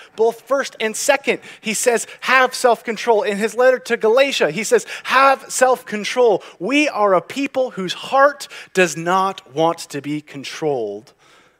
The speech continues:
by anything except for its desire. It is right, it is biblical to say that the Bible, Bible holds things like sexuality and drunkenness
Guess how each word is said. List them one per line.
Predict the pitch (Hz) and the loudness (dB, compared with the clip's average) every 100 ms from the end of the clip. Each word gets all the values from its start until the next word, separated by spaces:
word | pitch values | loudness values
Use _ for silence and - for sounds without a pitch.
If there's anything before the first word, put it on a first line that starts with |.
| _ | _
by | 104 110 | -12 -12
anything | 165 165 139 - 95 80 _ _ _ _ _ _ _ - | -10 -10 -10 -14 -20 -20 _ _ _ _ _ _ _ -20
except | - - 139 - - | -12 -8 -8 -8 -20
for | - 123 | -16 -12
its | 104 104 - - _ _ _ | -10 -12 -18 -20 _ _ _
desire. | 110 107 95 90 92 - _ _ _ _ _ _ _ _ _ _ _ | -18 -14 -14 -16 -18 -20 _ _ _ _ _ _ _ _ _ _ _
It | 113 131 | -10 -6
is | 156 | -6
right, | 151 156 185 180 - - - _ _ _ _ _ _ | -6 -4 -4 -6 -12 -20 -20 _ _ _ _ _ _
it | 127 147 | -8 -8
is | 151 | -8
biblical | - 175 180 185 - 156 120 _ _ _ _ _ _ _ _ _ _ _ | -4 -4 -4 -6 -8 -12 -12 _ _ _ _ _ _ _ _ _ _ _
to | - | -18
say | 123 - 139 147 | -12 -6 -4 -4
that | 139 | -8
the | 127 | -10
Bible, | 123 110 123 123 120 _ | -10 -8 -8 -10 -14 _
Bible | 120 131 139 135 | -10 -8 -8 -10
holds | - - 120 120 127 - | -12 -10 -8 -8 -10 -14
things | - 117 117 113 | -14 -14 -14 -14
like | 104 - | -16 -14
sexuality | 139 131 - 135 120 127 117 | -16 -14 -14 -12 -10 -12 -14
and | 123 113 | -18 -18
drunkenness | 120 107 104 101 98 110 - | -16 -18 -20 -20 -16 -14 -14